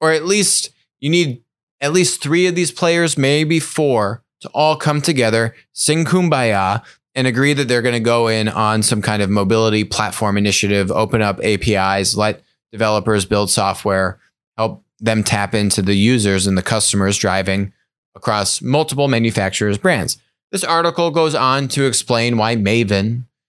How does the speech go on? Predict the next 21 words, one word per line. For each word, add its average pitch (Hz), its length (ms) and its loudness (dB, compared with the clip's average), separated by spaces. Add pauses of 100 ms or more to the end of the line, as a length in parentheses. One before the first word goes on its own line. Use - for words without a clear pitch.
(220)
which - 180 -6
was 104 200 2
G 123 320 2
M's, 110 380 0
uh, 98 340 0 (1300)
G 117 140 2
M's, 113 240 2
like, 98 320 -2 (240)
car 123 220 -2
sharing 98 520 0
platform, 95 720 -6 (760)
but 123 180 -2
you 117 180 2
could 120 160 0
only 123 360 2
use 107 720 0 (280)
G 110 240 2
M 98 200 0
vehicles, 92 800 -4 (760)
right? 113 220 -4
Like, 98 320 -8